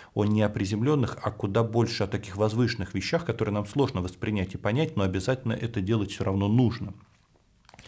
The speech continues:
Вот третья глава, и там, э, евангелист пишет нам всем: «Рождённый от плоти есть плоть, а рождённый от духа есть дух».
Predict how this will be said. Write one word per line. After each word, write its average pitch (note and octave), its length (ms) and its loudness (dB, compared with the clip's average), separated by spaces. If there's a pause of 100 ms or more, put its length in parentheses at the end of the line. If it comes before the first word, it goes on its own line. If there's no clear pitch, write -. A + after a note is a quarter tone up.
(260)
Вот B2+ 260 2
третья G#2 320 2
глава, A#2 500 4 (500)
и G2+ 60 -4
там, D#3+ 380 2 (380)
э, F#2+ 80 0
евангелист F#2 880 2 (140)
пишет - 380 -2
нам D#2+ 160 -4
всем: D2+ 280 -8 (800)
«Рождённый G2+ 580 4
от - 140 -4
плоти F3 340 0
есть F2+ 260 0
плоть, - 340 -2
а - 80 -4
рождённый F2 480 0
от E2+ 280 -6
духа G#2+ 380 0 (300)
есть G#2 360 -2
дух». - 280 -6